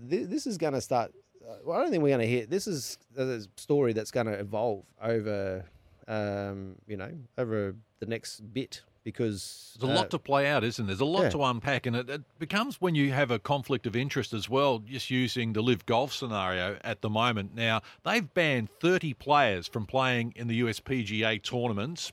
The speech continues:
Speaker 2: because they have taken money from Saudi Arabia. Yet FedEx have just signed a five hundred and fifty million dollar deal with Saudis.
Speaker 1: Yep.
Speaker 2: And they are the major sponsor of the U S P G A. So it's a
Speaker 1: Huh.
Speaker 2: little bit rich for them to be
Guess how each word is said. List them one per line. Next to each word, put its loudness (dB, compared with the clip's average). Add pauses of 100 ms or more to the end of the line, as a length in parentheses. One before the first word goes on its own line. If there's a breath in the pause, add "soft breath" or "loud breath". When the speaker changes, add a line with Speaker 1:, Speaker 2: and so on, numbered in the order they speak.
Speaker 2:
because 0
they 2
have -2
taken -2
money -2
from -10
Saudi -2
Arabia. 0 (260)
Yet -2 (200)
FedEx 2 (280 soft breath)
have -8
just 0
signed 0
a -4
five -2
hundred -2
and -6
fifty -4
million 0
dollar 2
deal 2 (120)
with -6
Saudis. -2 (320 soft breath)
Speaker 1:
Yep. -6 (260 soft breath)
Speaker 2:
And 2
they 4
are 4
the 4
major 4
sponsor 2
of 0
the 0
U 2
S 0
P -2
G 0
A. 4
So 0
it's -2
a 6
Speaker 1:
Huh. 2
Speaker 2:
little 6
bit 4
rich 2
for 0
them 2
to -2
be 2